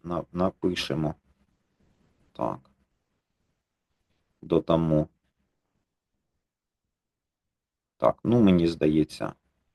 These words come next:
оце трішечки знизу, а, де В буде ось так. Тут ви можете повернути, е, зменшити, ну, да, якесь по-, повертання. Тобто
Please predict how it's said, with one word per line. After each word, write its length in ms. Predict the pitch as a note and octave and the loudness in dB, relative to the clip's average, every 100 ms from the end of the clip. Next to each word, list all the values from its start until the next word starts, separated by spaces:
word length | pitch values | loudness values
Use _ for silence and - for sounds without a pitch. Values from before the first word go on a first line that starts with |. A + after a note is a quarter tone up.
| _ _ | _ _
оце 440 | - - - C#2 - - _ | -10 -10 2 2 2 -4 _
трішечки 720 | - F#2 E2 - - - E2 - | -4 0 0 0 -2 2 0 0
знизу, 720 | G2+ F#2+ D3 G3 G#3 - E3+ D#3 _ _ _ _ | -2 6 8 8 6 6 4 4 _ _ _ _
а, 300 | - F#2 F2+ | 2 4 4
де 240 | F2+ G#2 G#2 | 6 6 6
В 360 | F2 G#2 F#2+ | 4 6 6
буде 420 | D#2+ D2+ D2+ D2 - _ _ _ _ | 4 -4 -4 -4 -6 _ _ _ _
ось 280 | F#2 - - | -8 -8 2
так. 400 | E3 F3+ F#3 - | 8 10 8 6
Тут 200 | A#2+ G2+ | -2 2
ви 180 | G2 G2 | 4 4
можете 500 | F#2+ F2 F2 - - | 4 0 -4 -4 -4
повернути, 920 | - G2 G#2 A2+ C#3 F#3+ G#3 - D#3+ - _ _ _ _ - | 2 4 4 4 4 2 0 -2 -2 -6 _ _ _ _ -10
е, 180 | E2 D#2 | -8 -6
зменшити, 800 | - C#3+ F#3+ F#3+ - D3+ - G#2 | 0 4 4 0 -2 -4 -2 -4
ну, 160 | A#2+ | -4
да, 220 | G#2 G#2+ | 4 6
якесь 480 | C3+ D#2 D#2+ D#2 - _ | 6 4 -2 -4 -8 _
по-, 120 | F#2+ | -6
повертання. 680 | - F2+ F2+ - - E2 D2 | -4 -4 -2 -2 -2 -2 -4
Тобто 400 | - - G#2 G2 | -6 -4 0 0